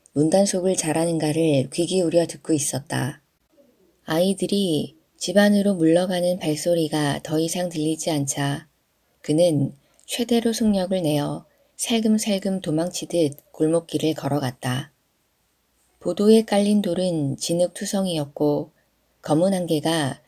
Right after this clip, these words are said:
길머리를 휘감고 있었다. 빗줄기가 추적추적 떨어져 모든 것이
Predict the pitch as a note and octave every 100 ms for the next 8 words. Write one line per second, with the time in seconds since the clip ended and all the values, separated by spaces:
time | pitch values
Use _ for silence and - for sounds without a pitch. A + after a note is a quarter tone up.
0 | _ - D#3 D#3+ E3 E3 C#3+ D#3 G#3 G#3
1 | G3+ - E3 - C3 - C3 C3+ - _
2 | _ _ _ _ _ _ _ _ F3+ E3
3 | F#3+ F#3+ F3 F3+ E3+ C#3 C3+ G#3 G3 G#3
4 | - - F#3+ - D#3+ D3+ D3+ D3 C#3+ -
5 | _ _ _ - D3+ F#3+ F#3 D#3+ - E3
6 | C#3+ -